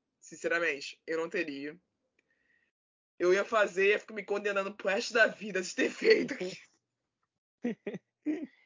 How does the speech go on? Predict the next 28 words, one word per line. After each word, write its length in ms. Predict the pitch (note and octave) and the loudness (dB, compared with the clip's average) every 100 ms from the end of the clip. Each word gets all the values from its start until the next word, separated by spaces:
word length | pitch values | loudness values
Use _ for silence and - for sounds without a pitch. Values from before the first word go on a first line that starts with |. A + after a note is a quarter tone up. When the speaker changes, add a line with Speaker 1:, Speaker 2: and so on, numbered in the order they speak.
| _ _ | _ _
Speaker 2:
É 100 | F3+ | -2
a 40 | F#3 | 0
vergonha 400 | G3 G3 F#3+ F#3+ | -2 -6 -8 -8
de 80 | |
alguém 240 | F3+ F3+ F#3 | -10 -10 -10
ler, 200 | E3 F3 | -10 -12
né? 160 | E3 | -14
Tipo, 560 | D3+ _ _ C3+ C3 C3+ _ | -20 _ _ -20 -20 _ _
fala, 180 | D3+ C#3+ | -16 -12
"Nossa, 300 | D3 E3+ D#3 | -10 -10 -12
você 140 | - | -18
pensou 300 | D#3 D#3+ - | -16 -14 -8
isso 240 | F#3+ F3 E3 | -8 -8 -12
mesmo?" 500 | D3+ G3 F#3+ D#3+ D#3 _ _ _ _ _ - | -10 -10 -10 -16 -20 _ _ _ _ _ -4
Speaker 1:
É, 280 | C4 E4+ E4 | 2 2 2
cara, 300 | D4 B3 A#3+ | -2 -4 -4
porque 460 | - B3 C#4 B3 - | -10 -14 -10 -10 -10
não 160 | B3+ | -6
é 60 | C4+ | -4
nem 200 | D4 F4+ | -4 -4
questão 320 | F#4+ F4+ C#4+ | -4 -6 -6
de 100 | C#4 | -10
pensar, 640 | B3+ C#4+ C4 B3+ A3+ G3+ - | -4 -2 -2 -2 0 0 2
é 140 | G3+ G#3+ | 0 2
você 340 | A3+ A3+ C4+ | 0 -2 2
executou 1000 | C4+ B3+ C4+ - B3 - A3 B3 C#4 B3 | 2 0 -8 -8 -12 -2 2 4 2 -2
isso 300 | B3 A#3+ F#3+ | -2 -4 -10
mesmo, 420 | F3 F#3 G3+ E3+ | -6 -4 -4 -8